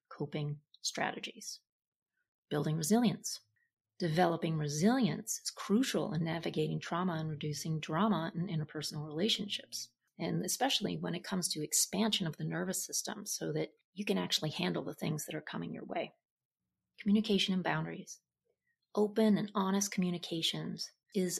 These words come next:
vital in reducing drama and promoting healthier relationships. Setting clear boundaries, expressing needs and emotions assertively, and actively listening to others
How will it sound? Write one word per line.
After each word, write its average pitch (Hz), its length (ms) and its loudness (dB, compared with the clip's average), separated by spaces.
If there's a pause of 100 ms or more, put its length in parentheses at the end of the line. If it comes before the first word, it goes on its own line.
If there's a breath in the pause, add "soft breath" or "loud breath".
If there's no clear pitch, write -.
vital 180 520 2
in - 120 -2
reducing 170 420 -2
drama 156 340 0
and 156 160 -2
promoting 156 440 -2
healthier 151 380 -8
relationships. - 800 -6 (720)
Setting 190 300 2
clear 214 400 6
boundaries, 185 760 2
expressing 202 540 2
needs 180 520 2
and 175 140 -4
emotions 165 520 -4
assertively, 160 720 -4 (340 soft breath)
and 196 100 -12 (140)
actively 190 720 -2
listening 175 420 -2
to - 120 -10
others 156 440 -4